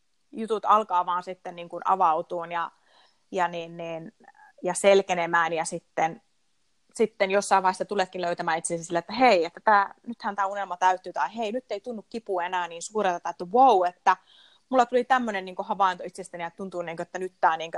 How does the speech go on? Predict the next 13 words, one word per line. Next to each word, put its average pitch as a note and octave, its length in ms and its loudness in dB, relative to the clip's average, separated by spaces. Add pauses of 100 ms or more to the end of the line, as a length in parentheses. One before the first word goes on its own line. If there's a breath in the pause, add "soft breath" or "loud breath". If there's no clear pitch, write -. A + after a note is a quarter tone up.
mä G#3 120 4
en G#3 60 0
tunne G#3+ 220 -4
sitä F#3 160 -4
kipua F#3 340 0
enää, F3 80 2
että F3 120 -8
nyt - 140 -16
niinku D#3+ 240 -8 (200)
tästä F3 260 -6
mentiin D#3+ 420 -4
niinku D#3+ 240 -4
läpi. - 440 2